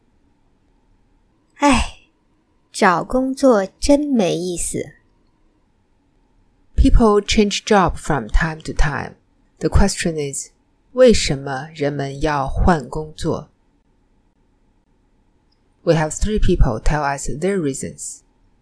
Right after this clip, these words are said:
Speaker 2: Some new words include 辞职, to resign, 客户服务部,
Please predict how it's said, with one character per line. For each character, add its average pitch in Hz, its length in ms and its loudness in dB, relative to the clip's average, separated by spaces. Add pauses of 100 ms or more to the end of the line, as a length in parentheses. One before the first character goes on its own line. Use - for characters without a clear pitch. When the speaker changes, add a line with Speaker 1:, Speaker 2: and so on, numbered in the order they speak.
(540)
Speaker 2:
Some 165 300 2
new 180 200 -6
words 160 380 0
include 131 600 -4 (760)
辞 160 480 -2
职, 147 520 -8 (1300)
to 156 160 0
resign, 135 680 -6 (2000)
客 208 340 2
户 165 440 0
服 - 340 -10
务 147 400 -4
部, - 380 -4